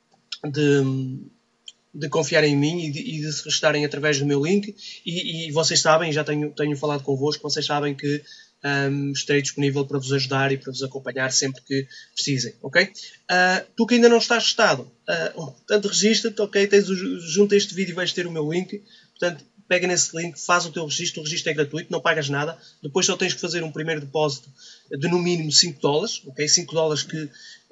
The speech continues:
é menos do que uma sanduíche. Ahm, para comprar as tuas primeiras cinco shares, isto é o mínimo, podes comprar mais se quiseres, ok? Mas no mínimo cinco. Ah, compras as tuas, as tuas primeiras shares e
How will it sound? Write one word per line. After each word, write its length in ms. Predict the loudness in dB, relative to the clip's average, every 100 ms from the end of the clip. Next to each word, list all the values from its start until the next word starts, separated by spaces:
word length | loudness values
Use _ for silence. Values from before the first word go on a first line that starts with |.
| -12
é 100 | -8
menos 260 | -6 -6 -6
do 100 | -8
que 100 | -6
uma 100 | -4
sanduíche. 520 | -2 -2 -2 -2 -6 _ _ _ -4
Ahm, 680 | 0 0 0 -4 -12 -16 -20 _ _ _ _ _ -20 _ _
para 80 | -2
comprar 280 | 2 4 2
as 160 | -2
tuas 160 | -4 -4
primeiras 280 | -4 -4 -4
cinco 160 | -4
shares, 220 | -2 0
isto 120 | 2 4
é 40 |
o 20 |
mínimo, 280 | 6 4 4
podes 180 | 0 0
comprar 240 | 2 2
mais 220 | 2 0
se 60 | -4
quiseres, 360 | -4 -4 -4 -6
ok? 220 | -8 -6
Mas 100 | -6
no 60 | 0
mínimo 240 | 0 4
cinco. 360 | 2 2 -4 -12 _ -20 -20 _ _
Ah, 260 | -2 -2 0
compras 280 | 2 4 4
as 80 | 2
tuas, 240 | 2 0
as 160 | -2 -4
tuas 220 | -4 -4
primeiras 320 | -4 -4 -2
shares 340 | -2 0 -2 -4
e 300 | -4 -4